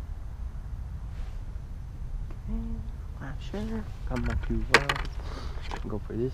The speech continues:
just to show you guys real quick. Tiny bit of wax from nine feet right there. And I'm sitting on about two inches of ice right now. And I j-,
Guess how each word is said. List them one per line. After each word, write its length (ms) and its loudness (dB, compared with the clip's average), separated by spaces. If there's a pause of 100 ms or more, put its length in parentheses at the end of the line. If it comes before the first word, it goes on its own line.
just 200 -2
to 60 -2
show 280 -2
you 220 0
guys 220 -2 (100)
real 200 -2 (100)
quick. 160 -2 (1080)
Tiny 180 0
bit 140 -2
of 100 0
wax 280 0
from 240 -2 (1300)
nine 240 4 (100)
feet 200 0 (260)
right 140 0 (160)
there. 380 -4 (1600)
And 380 2
I'm 200 0
sitting 440 4
on 320 2 (640)
about 260 -4 (160)
two 340 -2
inches 460 4
of 140 8
ice 300 0
right 140 2
now. 260 0 (2000)
And 200 -2
I 80 -4 (220)
j-, 120 -4